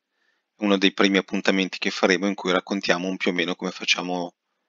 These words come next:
le nostre grafiche all'interno dei nostri siti.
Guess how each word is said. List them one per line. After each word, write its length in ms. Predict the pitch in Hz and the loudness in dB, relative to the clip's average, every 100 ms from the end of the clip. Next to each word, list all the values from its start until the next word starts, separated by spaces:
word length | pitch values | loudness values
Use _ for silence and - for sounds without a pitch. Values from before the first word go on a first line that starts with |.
| _ | _
le 120 | 104 | -6
nostre 280 | 95 87 101 | -2 0 2
grafiche 480 | 90 87 - 98 95 | 2 0 -4 -6 -6
all'interno 340 | 90 - 90 | -4 -2 -2
dei 100 | 90 | -2
nostri 280 | 87 85 92 | -4 -4 -2
siti. 440 | - 90 - 95 | -4 -4 -8 -12